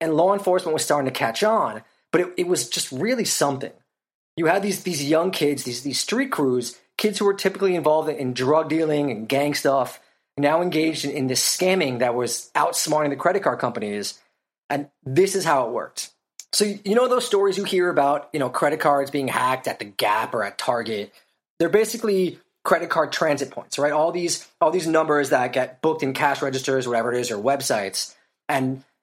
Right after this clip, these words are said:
every now and then you hear a story about them getting hacked, right? It barely makes the news anymore. But think how often you used to see Target credit cards hacked, uh, eight million credit cards on file in the hands of hackers. I had an article loaded up today,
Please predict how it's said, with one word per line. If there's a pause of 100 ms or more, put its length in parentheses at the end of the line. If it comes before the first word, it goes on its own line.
(160)
every
now
and
then
you
hear
a
story
about
them
getting
hacked, (120)
right?
It
barely
makes
the
news
anymore. (480)
But
think
how
often
you
used
to
see (100)
Target
credit
cards
hacked, (260)
uh,
eight
million
credit
cards
on
file
in
the
hands
of
hackers. (180)
I
had
an
article
loaded
up
today,